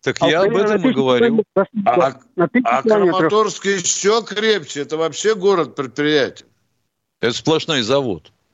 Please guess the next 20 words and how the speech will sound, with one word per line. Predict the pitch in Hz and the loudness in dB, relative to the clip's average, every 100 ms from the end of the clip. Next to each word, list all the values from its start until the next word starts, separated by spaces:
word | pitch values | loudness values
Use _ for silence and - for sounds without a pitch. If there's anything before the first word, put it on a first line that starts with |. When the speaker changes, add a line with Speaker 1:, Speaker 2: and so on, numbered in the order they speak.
| _ _ | _ _
Speaker 3:
Да. | 156 180 - _ _ _ _ _ _ _ _ _ _ _ _ | 0 0 -2 _ _ _ _ _ _ _ _ _ _ _ _
Speaker 2:
А | 160 | -4
Speaker 3:
Там | - 160 185 | 0 0 2
Speaker 2:
цели | 233 | 2
Speaker 3:
очень | 240 | 2
Speaker 2:
и | 240 | 0
средств- | 233 220 | 2 2
Speaker 3:
много | 185 160 | 2 0
будет | 147 139 | 0 0
работы. | 135 131 120 - 92 76 _ _ _ _ _ _ _ _ - - | -2 0 0 -2 -6 -10 _ _ _ _ _ _ _ _ -12 -4
Speaker 2:
Вот | 165 165 _ - 185 - | -2 -2 _ -14 -14 -4
соотношение | 202 - 185 247 233 208 | -2 0 2 2 2 0
целей | 214 220 214 | 2 2 2
и | 208 - | -2 0
средств | 185 135 - _ | 2 2 -2 _
получается, | 139 135 - 127 117 - | 0 0 0 0 0 -4
да, | 131 190 196 - | 0 0 0 -2
в | |
дальнейшем | 160 170 151 143 | 2 4 2 0
продвижении. | 156 139 147 139 131 113 | -2 -2 0 2 2 0